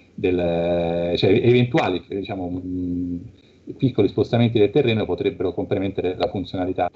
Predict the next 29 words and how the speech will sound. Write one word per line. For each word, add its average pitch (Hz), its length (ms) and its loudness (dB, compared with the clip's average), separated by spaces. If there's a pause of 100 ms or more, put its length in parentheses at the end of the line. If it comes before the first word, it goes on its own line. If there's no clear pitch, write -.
(120)
del, 85 500 -6
dell'ambiente 82 460 -6
che 82 60 -6
andiamo 82 200 -4
a - 40 -10
monitorare. - 380 -8 (1160)
I 123 100 4
dati 127 240 6
di 139 160 8
input 120 320 2
ovviamente 104 640 0
non 95 120 -4
è 101 60 -6
che - 140 -8
ci - 120 -10
si 101 120 -6
poteva 98 220 0
inventare 98 360 -2
molto, 123 320 0
sono 85 200 -8
i 82 40 -8
Sentinel 90 380 -8
e 98 100 -8
Cosmo, 120 500 0 (220)
anche 113 280 0
se - 80 -4
è 95 40 -8
stato, 98 760 0
eh, 90 60 -8